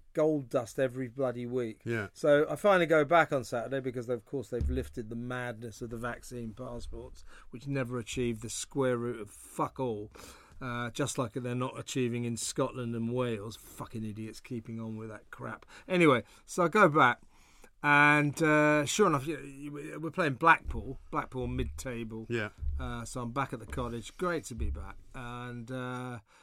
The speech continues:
Speaker 1: back with my mates and all that where I sit. And, uh, twelve, off we go. And we are, like, playing like gods. Uh, Blackpool
Speaker 2: When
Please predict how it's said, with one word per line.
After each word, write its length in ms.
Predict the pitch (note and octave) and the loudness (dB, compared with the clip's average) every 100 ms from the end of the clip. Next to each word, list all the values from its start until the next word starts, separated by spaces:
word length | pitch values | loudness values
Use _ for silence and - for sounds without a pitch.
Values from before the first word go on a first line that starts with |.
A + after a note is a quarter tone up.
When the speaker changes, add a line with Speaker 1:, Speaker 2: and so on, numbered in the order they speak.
| _ | _
Speaker 1:
back 140 | - C3 | -8 -6
with 80 | |
my 160 | A#2+ A2+ | -6 -6
mates 400 | A#2 A#2 A#2 - | -4 -6 -10 -14
and 100 | A2+ | -12
all 140 | A2 A2 | -10 -12
that 160 | A2+ | -12
where 140 | A#2+ A#2 | -14 -14
I 60 | |
sit. 320 | - - A2+ - - - - - _ - | -6 0 0 -2 -18 -20 -20 -20 _ -6
And, 440 | C#3+ C#3 C#3 B2+ D#3 | 4 6 6 4 6
uh, 340 | D3 D3 D3 - _ _ _ _ | 8 8 4 0 _ _ _ _
twelve, 320 | - F#3+ F3 - - D#3 | -2 6 6 4 -6 -14
off 220 | - F#3 - | -8 -4 0
we 120 | D3+ | 0
go. 320 | D3+ C3 A#2 | 2 2 0
And 120 | C3 | 0
we 240 | F3 E3 D#3 | 2 2 2
are, 320 | D#3+ D3 C3 | -2 -4 -4
like, 320 | B2 C3+ C3 - - | -4 -6 -6 -10 -20
playing 460 | - A3 D#3+ C3 | -10 -6 -4 -6
like 220 | B2 A#2+ A#2 _ - | -6 -8 -10 _ -2
gods. 460 | A3+ E3+ B2+ G#2 - - - - | 2 2 0 -4 -16 -20 -20 -14
Uh, 380 | C#3+ C#3 C#3 C3+ | -10 -8 -8 -10
Blackpool 520 | B2 G3 F#3+ - | 0 0 0 -2
Speaker 2:
When 40 | F3 | 0